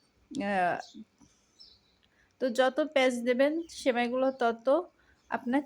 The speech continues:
চিকন হবে। তো ডালডাটা জমে যাওয়ার জন্য আমার একটু সমস্যা হয়েছে। নেক্সটে আমি শুধু তেল দিয়ে করব, সেটাও আপনাদের সাথে শেয়ার করব। তো এভাবে এই যে দেখুন সুতার মতো হয়ে আসছে।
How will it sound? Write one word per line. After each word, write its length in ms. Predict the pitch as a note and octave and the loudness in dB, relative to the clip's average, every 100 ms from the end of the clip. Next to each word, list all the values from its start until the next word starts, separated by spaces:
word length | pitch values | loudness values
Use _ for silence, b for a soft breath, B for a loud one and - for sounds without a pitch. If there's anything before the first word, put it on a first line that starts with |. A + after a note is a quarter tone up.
| _ | _
চিকন 340 | - C#4+ D4 C4 | -6 -2 0 0
হবে। 340 | A#3 F#3 F3 E3 - _ _ _ _ _ _ _ _ _ _ _ _ _ _ _ _ _ _ _ _ b b - | 0 -2 -4 -8 -12 _ _ _ _ _ _ _ _ _ _ _ _ _ _ _ _ _ _ _ _ b b -16
তো 20 | A#3 | -4
ডালডাটা 640 | A#3+ A3+ A#3 B3+ B3+ C4+ | 0 0 0 -2 0 -2
জমে 340 | A#3 A#3 A#3 A#3 | 0 -2 -2 -2
যাওয়ার 240 | A#3+ A3 | -2 -2
জন্য 220 | A3+ A3+ | -4 -2
আমার 280 | B3+ A3+ G#3+ | -2 -2 -2
একটু 240 | G#3+ - A#3+ | -6 -8 -8
সমস্যা 500 | B3 G#3 G#3+ A3+ A#3+ | -6 -4 -6 -6 -4
হয়েছে। 340 | A#3 A3 A3 C4 | -4 -4 -4 -4
নেক্সটে 520 | A#3+ G#3+ A3+ - - A#3+ | -2 -6 -8 -10 -6 -4
আমি 240 | G#3 G#3+ | -2 -4
শুধু 280 | A3 A#3 A3 A3+ | -6 -6 -8 -6
তেল 180 | A3 G#3+ G#3+ | -4 -2 -2
দিয়ে 180 | G#3+ G#3+ | -4 -2
করব, 220 | A3+ A#3+ | -4 -4
সেটাও 360 | B3+ B3+ G#3+ G#3+ | -4 -4 0 0
আপনাদের 440 | G3+ G#3+ G#3 A3 | 0 -2 -4 -4
সাথে 300 | A3+ A#3+ A3+ B3 | -4 -4 -4 -6
শেয়ার 340 | - A#3+ G#3+ | -4 -2 -2
করব। 300 | G#3+ A#3 A3 B3+ F4 B B B B B B _ - | -2 -4 0 0 0 B B B B B B _ -8
তো 40 | - | -4
এভাবে 380 | A#3+ A#3 C4 C#4 | 0 0 4 4
এই 100 | B3 A#3 | 4 0
যে 100 | A#3 | -2
দেখুন 380 | A3+ A#3 C4+ D4+ F#4+ _ _ _ _ _ _ _ _ _ _ _ _ _ _ _ _ _ _ _ _ _ _ - | -2 -4 -2 -2 -4 _ _ _ _ _ _ _ _ _ _ _ _ _ _ _ _ _ _ _ _ _ _ -12
সুতার 360 | - C4+ B3+ A#3+ | -6 -2 -2 -2
মতো 220 | A#3 B3 | -2 -4
হয়ে 260 | B3 A#3 A#3+ | -2 0 0
আসছে। 440 | B3 B3 - C#4+ | -2 -6 -8 -4